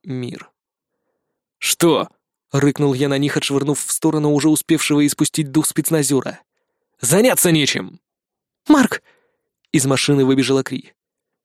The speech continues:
«Давайте, звоните в полицию! Чего встали, как истуканы?» — прорычал я, пнув валяющийся в луже шлем. «Марк!»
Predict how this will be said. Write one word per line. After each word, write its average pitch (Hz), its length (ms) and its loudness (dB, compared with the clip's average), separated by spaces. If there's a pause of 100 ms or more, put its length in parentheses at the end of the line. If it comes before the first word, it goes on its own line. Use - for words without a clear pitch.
(120)
«Давайте, 165 640 0
звоните 254 440 4
в 151 80 -4
полицию! 170 600 0
Чего 349 340 2
встали, 220 380 2
как 170 180 -2
истуканы?» — 156 720 0 (480)
прорычал 135 480 2
я, 131 200 0
пнув 143 300 -2
валяющийся 131 640 2
в 123 60 -2
луже 131 200 2
шлем. - 400 -6 (640)
«Марк!» 254 380 0